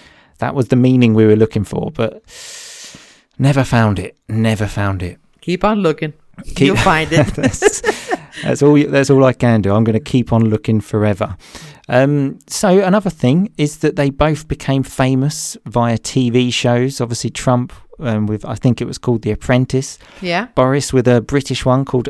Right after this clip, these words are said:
Speaker 1: um, Have I Got News for You? So
Speaker 2: Oh, I didn't know that.
Speaker 1: yeah, Boris got famous, um, because of that. As I always say, substitute Sabrina,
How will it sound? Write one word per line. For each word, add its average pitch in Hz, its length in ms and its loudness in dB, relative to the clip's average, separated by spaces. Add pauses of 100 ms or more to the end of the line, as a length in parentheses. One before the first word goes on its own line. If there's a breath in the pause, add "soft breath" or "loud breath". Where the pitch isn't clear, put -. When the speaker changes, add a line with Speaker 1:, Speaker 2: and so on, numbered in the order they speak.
(140)
Speaker 1:
um, 110 160 0
Have 120 240 -4
I 123 140 0
Got 120 240 -6
News 120 340 0
for - 120 -6
You? 113 360 2
So 349 180 0
Speaker 2:
Oh, 392 40 6
I 370 140 4
didn't 403 180 0
know 330 160 4
that. 127 300 -2 (360)
Speaker 1:
yeah, 123 280 -2
Boris - 500 -4
got - 260 -8
famous, - 760 -4 (100)
um, 113 420 0 (420)
because 117 300 -4
of 113 100 -4
that. 113 180 -2
As 123 200 -2
I 127 120 2
always 127 260 0
say, 127 300 -2
substitute - 600 -6
Sabrina, 95 520 -4